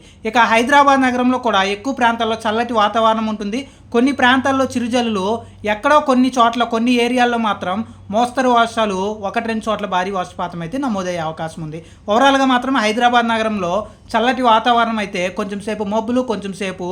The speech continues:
చల్లటి గాలులు ఉండే అవకాశం అయితే ప్రస్తుతం వాతావరణ పరిస్థితిలో ఉంది. ఇక పడమర తెలంగాణ జిల్లాల్లో, ముఖ్యంగా ఉమ్మడి మహబూబ్నగర్ జిల్లా కానీ, నిజామాబాద్, బె-, మెదక్ జిల్లాలో అక్కడక్కడ మాత్రమే కొన్ని వర్షాలను చూసే అవకాశం ఉంది. ఓవరాల్గా మాత్రం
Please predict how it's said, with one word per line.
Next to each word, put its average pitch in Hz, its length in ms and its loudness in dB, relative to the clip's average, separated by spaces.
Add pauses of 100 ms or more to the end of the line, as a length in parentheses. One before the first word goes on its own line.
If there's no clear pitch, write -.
(340)
చల్లటి 226 460 0 (180)
గాలులు 214 340 4
ఉండే 190 240 -2
అవకాశం 175 420 -2
అయితే 165 240 -8 (340)
ప్రస్తుతం 247 420 -2
వాతావరణ 185 380 -2
పరిస్థితిలో 170 380 -6
ఉంది. 175 220 -6 (280)
ఇక 220 120 -4
పడమర 269 420 2
తెలంగాణ 247 440 4
జిల్లాల్లో, 214 500 2
ముఖ్యంగా 202 500 -2
ఉమ్మడి 208 320 -2
మహబూబ్నగర్ 208 600 -2
జిల్లా 180 220 -4
కానీ, 165 240 -6 (300)
నిజామాబాద్, 240 600 2
బె-, 202 220 0
మెదక్ 196 380 -2
జిల్లాలో 190 380 0 (380)
అక్కడక్కడ 277 420 2
మాత్రమే 240 480 0
కొన్ని 196 320 -6
వర్షాలను 190 440 -2
చూసే 233 220 -6
అవకాశం 214 400 -2
ఉంది. 185 240 -6 (380)
ఓవరాల్గా 262 400 2
మాత్రం 254 340 0